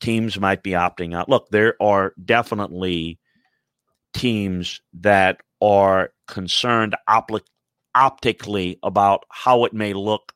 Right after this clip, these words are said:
in certain games getting blown out. Um,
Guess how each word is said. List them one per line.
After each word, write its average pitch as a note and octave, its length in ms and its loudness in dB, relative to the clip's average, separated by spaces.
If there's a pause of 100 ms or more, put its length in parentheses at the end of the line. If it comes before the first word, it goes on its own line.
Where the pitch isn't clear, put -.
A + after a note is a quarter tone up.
in G2 160 -10
certain G#2 380 -8
games F#2+ 500 -10
getting F#2+ 320 -8
blown F2+ 300 0
out. D2+ 180 -4 (2000)
Um, F#2+ 520 2